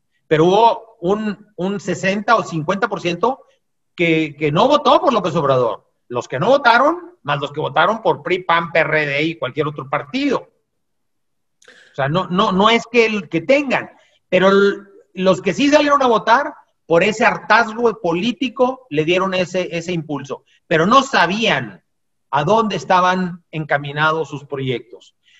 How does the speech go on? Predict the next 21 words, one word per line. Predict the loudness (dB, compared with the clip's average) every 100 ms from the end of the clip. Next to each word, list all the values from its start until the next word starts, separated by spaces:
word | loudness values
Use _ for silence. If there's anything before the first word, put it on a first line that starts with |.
| -8
Entonces, | -6 2 2 2 -2
un | -2
proyecto, | -2 -2 -2 -4
por | -4 -2
ejemplo, | -2 0 0
de | 0
liderazgo, | 0 4 4 2 -6 -10 -6
hablando | -2 -2 -2 -2
de | -2
liderazgo | -2 -2 -2
en | -6
la |
política, | -4 -6 -6 -4
ahorita | -4 -6
que | -8
tú | -8
mencionas, | -8 -4 -2 -2 -4 -12 _ _ _
¿dónde | 2 2 2
están | 0 2 2
esos | 0 -2 -2
líderes | -4 -2 -4 -6 -14